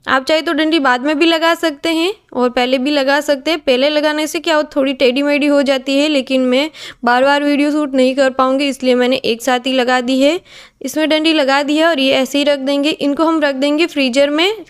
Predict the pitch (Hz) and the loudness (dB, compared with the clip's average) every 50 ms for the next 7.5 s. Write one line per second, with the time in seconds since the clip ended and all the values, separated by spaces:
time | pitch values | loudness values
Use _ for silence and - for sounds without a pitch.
0 | _ _ - 302 294 294 294 320 302 311 339 339 330 - 294 294 277 277 294 294 | _ _ -4 -4 -4 -2 -4 -4 -4 -2 -4 -4 -4 -2 -2 -2 0 0 0 -2
1 | 294 285 285 285 285 269 302 285 285 294 294 302 311 370 440 - - - - - | 0 0 0 0 2 0 0 0 0 0 0 2 2 2 0 -2 -8 -20 -12 -4
2 | - 247 262 254 302 294 285 277 269 - - 320 285 320 302 277 277 285 277 311 | 0 0 0 2 0 0 0 -2 -4 -4 -4 -2 0 2 2 2 2 0 0 0
3 | 320 320 311 285 262 277 294 277 302 302 277 - 277 294 330 - - 247 240 240 | -2 -2 0 0 0 0 0 0 0 -2 -2 -2 -2 -2 -2 0 0 -2 0 0
4 | 277 285 285 247 262 247 254 269 277 277 277 277 277 277 277 - 302 349 - - | 0 0 0 0 0 0 2 2 2 2 0 2 0 0 0 0 -2 -2 -2 -2
5 | 277 254 247 269 240 233 240 233 233 254 269 269 240 262 269 269 240 233 240 233 | -4 -4 -2 -4 0 0 0 0 2 0 0 0 0 0 0 0 0 0 -2 -2
6 | 226 247 269 269 269 285 294 294 320 285 240 262 240 240 247 247 254 262 269 269 | -2 -2 -2 -2 -2 -4 -4 -4 -4 -2 -2 0 0 0 0 0 0 0 -2 -2
7 | 277 262 247 262 262 - 294 320 349 | -4 -2 -2 -2 -4 -2 -4 -4 -4